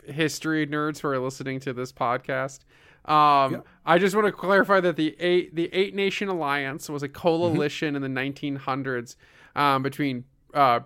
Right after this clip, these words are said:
Speaker 1: the British Empire, Japan, Russia, Germany, United States, France, Italy, and Austria-Hungary at the time,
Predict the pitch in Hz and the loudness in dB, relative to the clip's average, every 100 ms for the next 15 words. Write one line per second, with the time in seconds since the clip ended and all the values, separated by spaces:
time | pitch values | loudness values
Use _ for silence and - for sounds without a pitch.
0 | - 143 143 170 185 190 180 180 170 160 | -4 -4 2 2 2 2 2 4 4 4
1 | 143 - 151 143 143 139 131 139 - 139 | -2 -6 -2 0 -2 0 0 0 0 -2
2 | 135 - 139 139 147 143 127 131 135 135 | -4 -4 -2 -2 -2 -4 -4 -2 -2 -2
3 | 135 143 127 - 139 131 131 139 - 151 | -4 -6 -6 -6 -4 -4 -4 -8 -8 -6
4 | 139 139 135 127 - 135 135 151 139 139 | -4 -2 -4 -4 -4 -4 -2 -4 -2 -2
5 | 131 - _ - 185 175 147 139 135 - | -4 -10 _ -2 2 2 2 -2 -4 -6
6 | 135 - 143 120 123 139 | -10 -6 -4 -2 -4 -8